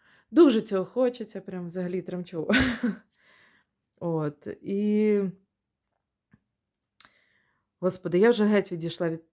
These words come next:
від теми, вибачайте, але в мене думки, знаєте, літають. Е, я сподіваюся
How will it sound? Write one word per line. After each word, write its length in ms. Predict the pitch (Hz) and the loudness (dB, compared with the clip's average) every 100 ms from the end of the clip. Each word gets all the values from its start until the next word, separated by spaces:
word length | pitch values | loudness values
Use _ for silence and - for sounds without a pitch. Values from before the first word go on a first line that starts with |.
| 170 | -14
від 140 | 180 | -10
теми, 240 | - 240 208 | -4 -2 -2
вибачайте, 720 | 180 165 196 185 165 165 170 | -4 -8 -2 2 2 2 -4
але 400 | 165 185 175 165 - - - - | 0 2 2 0 -4 -18 -20 -14
в 40 | |
мене 360 | 170 185 185 185 | -8 -4 -2 -2
думки, 840 | 175 202 190 - 170 160 156 151 160 165 - | -2 -4 -4 -8 -4 0 0 -2 -4 -12 -18
знаєте, 480 | - 165 180 185 180 | -18 -8 -4 -4 -4
літають. 760 | 160 170 220 233 226 185 170 - | -8 -6 -2 0 2 0 -4 -14
Е, 460 | - 160 160 156 - - _ _ _ _ _ - - - | -10 -8 -8 -8 -12 -20 _ _ _ _ _ -20 -20 -18
я 260 | 139 170 156 | -2 0 0
сподіваюся 920 | - 135 143 147 180 208 208 220 | -4 -8 -4 -4 -4 -4 -6 -14